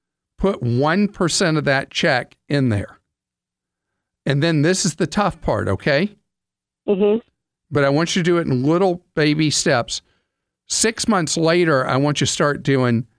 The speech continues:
Speaker 1: two cents of each dollar you make. And then if
Speaker 2: Okay.
Speaker 1: you can, if you're finding you're still able to, um, provide for your kids and pay for life, each six months after that, I want you to step it up another penny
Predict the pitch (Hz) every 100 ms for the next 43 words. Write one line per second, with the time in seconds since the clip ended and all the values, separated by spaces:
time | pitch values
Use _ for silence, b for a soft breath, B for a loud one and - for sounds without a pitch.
0 | _ _ _ _ _ - 233 233 - 147
1 | 113 - 117 107 - 143 110 92 92 95
2 | 92 90 - _ _ _ _ _ _ _
3 | _ _ _ _ _ 139 139 175 175 180
4 | 185 147 - 156 127 - 143 - 131 -
5 | 170 170 180 170 139 123 - 190 185 175
6 | 170 160 160 156 170 135 131 b b b
7 | _ _ - 131 120 113 - 135 143 147
8 | 160 190 156 139 - 160 143 143 139 107
9 | - 156 147 180 135 135 127 135 _ _
10 | _ _ _ _ _ - 170 220 - -
11 | 190 185 - 156 147 156 147 165 139 127
12 | 123 135 - 131 - 165 147 151 127 135
13 | 117 123 135 120 - 151 123 101 -